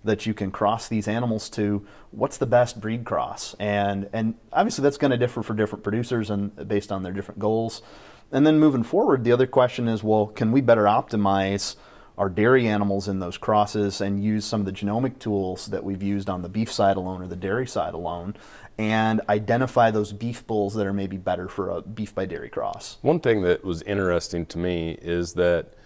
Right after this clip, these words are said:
Speaker 2: you know, we went Cavanese, Cavanese, Cavanese, little calf, littler calf, littler calf, and now they're learning that you, maybe you don't wanna go too small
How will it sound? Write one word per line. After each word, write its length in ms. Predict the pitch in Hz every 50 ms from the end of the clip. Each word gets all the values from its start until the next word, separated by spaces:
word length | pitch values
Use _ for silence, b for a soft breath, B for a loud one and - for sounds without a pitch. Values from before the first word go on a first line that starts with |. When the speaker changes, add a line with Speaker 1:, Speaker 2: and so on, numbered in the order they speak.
| b b b b b b
Speaker 2:
you 100 | - 104
know, 160 | 101 101 101
we 160 | 98 92 101 110
went 420 | 107 104 101 101 98 95 90 - - - _ _ _ _ - _ _ - - -
Cavanese, 480 | - 120 113 110 110 107 107 98 -
Cavanese, 460 | - - 101 98 92 95 92 90 87
Cavanese, 680 | - - - 101 95 87 85 82 80 80 78 78 - - - - - - - - -
little 360 | 92 90 95 110 117 113 104
calf, 380 | - - 110 98 95 90 - -
littler 300 | 90 98 104 104 98 90
calf, 280 | - 101 98 92 -
littler 260 | 98 101 98 98 95
calf, 300 | 90 - 90 87 82 - - -
and 160 | 92 95 92
now 220 | 98 104 113 113
they're 160 | 104 101 101
learning 340 | 98 101 101 98 98 98 95
that 200 | 90 87 85 - B B B B B B B B B B B B
you, 100 | 110 110
maybe 260 | 110 117 120 123 113
you 140 | 104 101 98
don't 160 | 101 107 110
wanna 160 | 107 104 95
go 240 | 92 90 98 95 92
too 300 | 87 - - - 147 147
small 580 | 147 - - 98 85 80 80 80 82 82 -